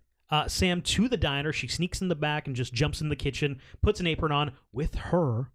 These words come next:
Cinderella dress underneath that nobody can see. Um, and she ends up fooling Fiona. "Yeah, no, I've been,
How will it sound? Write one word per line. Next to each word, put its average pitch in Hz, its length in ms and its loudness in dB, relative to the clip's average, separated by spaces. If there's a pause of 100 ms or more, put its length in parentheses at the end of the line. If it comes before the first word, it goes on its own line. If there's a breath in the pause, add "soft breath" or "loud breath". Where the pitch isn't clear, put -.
(200)
Cinderella 135 440 0
dress 135 300 -4
underneath 123 640 -8
that 87 200 -12
nobody 117 260 -4
can 101 180 -6
see. 123 420 -6 (440 soft breath)
Um, 185 460 2
and 175 220 -2
she - 160 -2
ends 220 120 0
up - 80 0 (120)
fooling 220 360 2
Fiona. 196 360 2
"Yeah, 208 200 2
no, 247 100 2
I've 196 140 0
been, 214 100 -2